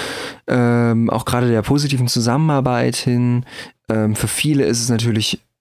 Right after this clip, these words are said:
auch ein negatives Zeichen, gerade eben für, ähm, auch für Nationalisten, die einfach gerne,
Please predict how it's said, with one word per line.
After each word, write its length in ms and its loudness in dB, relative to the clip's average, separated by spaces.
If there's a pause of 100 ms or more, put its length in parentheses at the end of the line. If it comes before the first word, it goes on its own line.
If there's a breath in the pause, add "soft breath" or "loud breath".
(140)
auch 240 -2
ein 100 0
negatives 540 0
Zeichen, 560 0 (240 loud breath)
gerade 340 2
eben 320 2
für, 540 0 (500 loud breath)
ähm, 800 2 (320)
auch 80 0
für 120 -2
Nationalisten, 680 0
die 100 0
einfach 380 -2
gerne, 460 2